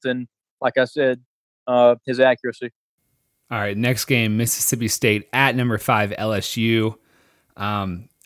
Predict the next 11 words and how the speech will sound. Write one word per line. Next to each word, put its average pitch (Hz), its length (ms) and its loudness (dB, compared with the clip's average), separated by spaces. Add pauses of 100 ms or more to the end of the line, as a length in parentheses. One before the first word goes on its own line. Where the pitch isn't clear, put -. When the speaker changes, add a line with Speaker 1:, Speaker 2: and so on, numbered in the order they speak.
(140)
Speaker 2:
L 143 140 4
S 135 120 2
U 143 80 4
is 117 120 0
a 107 60 -4
sixteen - 420 -2
and 107 100 -2
a - 20 0
half 113 220 0
point 98 220 -4
favorite. 104 500 -2